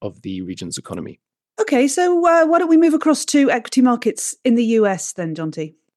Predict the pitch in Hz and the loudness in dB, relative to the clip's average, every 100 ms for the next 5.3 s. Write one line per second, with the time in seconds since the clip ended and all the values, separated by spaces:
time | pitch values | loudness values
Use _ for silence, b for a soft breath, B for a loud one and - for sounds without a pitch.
0 | _ - - 123 165 180 - 156 151 135 | _ -12 -4 0 2 2 2 -4 -4 0
1 | 135 - 139 123 156 - - - - - | -2 0 -2 0 -2 -2 -6 -16 -10 -4
2 | 117 107 117 107 92 85 95 101 117 110 | -4 -2 -2 -2 -4 -6 -4 -2 -2 -4
3 | 131 156 - 151 135 120 117 113 113 107 | -4 -8 -6 -4 -4 -2 -4 -2 -2 -4
4 | - 101 - 180 - 123 127 113 107 104 | -8 -10 -4 -6 -4 -6 -6 -4 -4 -4
5 | 107 98 98 | -4 -4 -4